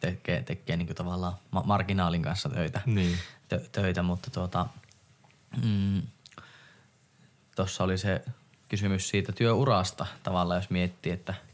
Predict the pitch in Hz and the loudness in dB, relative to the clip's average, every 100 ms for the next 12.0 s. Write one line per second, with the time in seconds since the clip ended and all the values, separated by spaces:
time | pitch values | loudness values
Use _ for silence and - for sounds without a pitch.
0 | - - - - 90 85 - 90 113 104 | -20 -20 -20 -6 -2 -2 -2 0 2 4
1 | 87 90 90 80 - 123 98 87 85 - | 2 0 0 2 6 6 6 4 0 -6
2 | - _ - - - 98 95 90 92 95 | -20 _ -20 -20 -10 -4 -2 -2 -2 -2
3 | 87 101 98 87 90 90 - - - - | -2 0 2 2 2 0 -10 -20 -20 -20
4 | - - - - 95 104 98 98 101 95 | -20 -20 -20 -8 -2 0 2 2 4 2
5 | 92 - 104 - - - 160 - 175 175 | 2 -2 -8 -10 -20 -2 -2 6 10 10
6 | 131 101 95 92 98 92 - 92 90 95 | 10 6 2 2 2 2 0 0 2 2
7 | 95 92 90 90 92 90 - 107 - - | 2 4 2 2 0 0 -2 -2 -2 -2
8 | 90 95 - - - - - - - - | -2 -4 -8 -20 -20 -20 -20 -20 -20 -20
9 | _ - 90 87 95 95 - 104 - 98 | _ -6 -2 0 0 0 0 0 0 -2
10 | 98 92 92 - - - 95 95 92 92 | 0 -2 -4 -8 -14 -4 -2 0 0 0
11 | - 82 95 - 95 95 - 101 98 92 | 0 -2 -2 -4 -2 -2 0 0 2 0